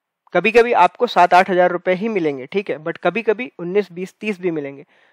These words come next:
तो be like that। ये देखो, यहाँ पे चार और तेईस हो गया है, तो मैं call के चार को book करके कहाँ पहुँचूँगा, तेईस रुपये का कॉल बेचना है मुझे। ये मैं गया,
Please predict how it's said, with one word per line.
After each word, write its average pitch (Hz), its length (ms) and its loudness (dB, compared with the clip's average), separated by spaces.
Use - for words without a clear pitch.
तो 214 200 -2
be 190 140 0
like 165 240 2
that। 127 260 -8
ये 175 100 0
देखो, 175 180 -4
यहाँ 170 160 -4
पे - 100 -10
चार 170 360 4
और 170 200 0
तेईस 170 260 -2
हो 180 100 -6
गया 175 160 -4
है, 185 100 -4
तो 165 140 -16
मैं 156 180 -8
call 170 320 4
के 175 140 -8
चार 156 280 -2
को 160 140 -10
book 160 280 -14
करके 190 380 -6
कहाँ 170 140 -2
पहुँचूँगा, 185 460 -6
तेईस 196 280 2
रुपये 165 260 -4
का 165 100 -8
कॉल 151 280 -2
बेचना 151 320 -10
है 170 60 -8
मुझे। 170 260 -12
ये 156 140 -14
मैं 151 160 -14
गया, 151 200 -10